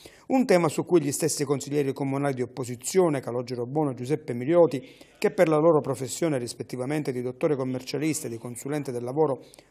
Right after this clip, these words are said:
possiedono anche una specifica competenza, hanno chiesto nei giorni scorsi la convocazione urgente della Commissione Consiliare Bilancio e Finanze di cui fanno parte.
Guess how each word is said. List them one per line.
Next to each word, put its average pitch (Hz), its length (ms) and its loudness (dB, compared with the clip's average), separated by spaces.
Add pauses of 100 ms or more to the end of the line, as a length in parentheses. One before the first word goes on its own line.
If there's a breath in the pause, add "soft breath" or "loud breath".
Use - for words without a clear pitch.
possiedono 147 560 0
anche 143 300 2
una 123 140 -8
specifica 127 600 -6
competenza, 147 720 -2 (380 loud breath)
hanno 247 240 2
chiesto 226 300 4
nei 156 100 2
giorni 185 240 4
scorsi 170 380 0
la 151 100 2
convocazione 165 600 0
urgente 131 500 -4
della 127 180 -2
Commissione 143 500 -2
Consiliare 131 520 -4
Bilancio 139 380 -4
e - 20 -6
Finanze 131 480 -6
di 131 100 -8
cui 135 120 -6
fanno 135 280 -6
parte. 147 800 0